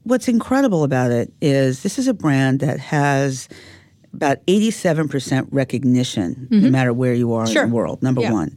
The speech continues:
Speaker 2: Mm-hmm.
Speaker 1: And it's much as it was somewhat dusty,
Speaker 2: Mm-hmm.
Speaker 1: it still had incredible equity and positivity. And that's
Speaker 2: Mm-hmm.
Speaker 1: what I thought about it,
Speaker 2: Mm-hmm.
Speaker 1: that if we could bring it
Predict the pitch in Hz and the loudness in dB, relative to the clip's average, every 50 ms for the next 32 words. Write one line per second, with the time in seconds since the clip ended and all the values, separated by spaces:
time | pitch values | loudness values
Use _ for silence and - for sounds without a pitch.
0 | - - - 190 185 233 - - - - 160 156 156 151 147 143 147 - - - | -12 -8 -4 -4 -2 -2 -4 -6 -4 -2 0 2 4 2 2 0 -4 -10 -16 -16
1 | - - - - 160 170 196 226 262 - - 254 226 170 - 170 165 151 - - | -18 -12 -6 -2 0 2 2 2 0 0 0 0 0 0 2 2 2 2 0 -4
2 | _ _ _ _ _ - 143 147 139 139 135 135 135 135 131 127 123 120 - - | _ _ _ _ _ -4 -2 0 2 2 2 2 2 2 2 0 -2 -4 -8 -14
3 | - - - - - - 180 170 156 147 131 127 - - - 127 123 131 - - | -20 -20 -20 -18 -8 -2 0 2 2 2 2 0 -2 -6 -8 -4 -2 -2 -2 -2
4 | - - - 247 269 302 320 - - 214 196 214 247 233 - - - _ _ _ | -4 -4 -2 -2 0 -2 -2 0 0 2 2 2 0 -2 -4 -8 -20 _ _ _
5 | _ _ _ _ _ _ - - 165 - - - - - - 196 185 185 175 170 | _ _ _ _ _ _ -6 -6 -6 -6 -8 -14 -8 -2 2 2 4 4 4 2
6 | 175 165 160 160 151 139 139 135 131 123 - - - - 147 139 143 - - - | 0 -2 -2 0 0 2 2 2 0 0 -2 -4 -2 0 2 2 0 0 -4 -4
7 | - 143 139 139 135 131 135 131 123 117 - - 139 131 - - 139 127 131 127 | -2 -2 0 0 -2 -2 -2 -2 -2 -2 -4 -4 -4 -4 -4 -4 -4 -2 0 0
8 | 123 - - - 123 - - - 120 117 117 - 107 - - 113 104 - - - | -2 -2 -2 -4 -6 -6 -4 -4 -4 -2 -2 -4 -6 -6 -6 -6 -4 -4 -6 -6
9 | - - - 135 156 160 160 151 - - - - - _ _ - 240 208 202 220 | -4 -2 0 2 2 2 0 -2 -4 -10 -16 -18 -20 _ _ -2 0 2 2 2
10 | 240 151 143 135 127 123 123 - 156 139 123 104 101 101 98 - - - 156 202 | 2 0 0 2 0 0 0 0 0 0 0 -2 -2 -4 -4 -4 -2 -2 -2 -2
11 | 214 - 220 196 202 247 240 - - - - - 165 170 160 151 151 151 - - | -2 0 0 0 0 -2 -4 -8 -14 -20 -8 -2 0 2 2 2 2 0 0 -2
12 | 170 156 - 170 170 165 - - 160 143 123 - 135 151 175 202 220 196 139 127 | -4 -2 -2 -2 -2 -2 0 -2 -2 -2 -2 -4 -2 0 2 2 2 2 2 0
13 | 120 - | -2 -4